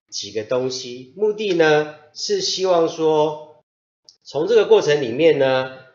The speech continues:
呃，有一些东西可以带领大家去思考，例如说像这本书，这本书其实已经绝版了。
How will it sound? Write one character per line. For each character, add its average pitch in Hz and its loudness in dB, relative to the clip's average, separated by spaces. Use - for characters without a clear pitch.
呃， 117 -4
有 123 -4
一 147 -4
些 180 -4
东 175 2
西 165 -8
可 156 -2
以 131 0
带 151 0
领 107 -6
大 127 -6
家 123 -8
去 127 -16
思 - -16
考， 107 -14
例 120 -8
如 131 -4
说 127 0
像 131 -4
这 123 -4
本 101 -10
书， 104 -14
这 392 -2
本 185 4
书 160 -6
其 147 -12
实 139 0
已 104 -4
经 131 -12
绝 110 -8
版 98 -16
了。 - -20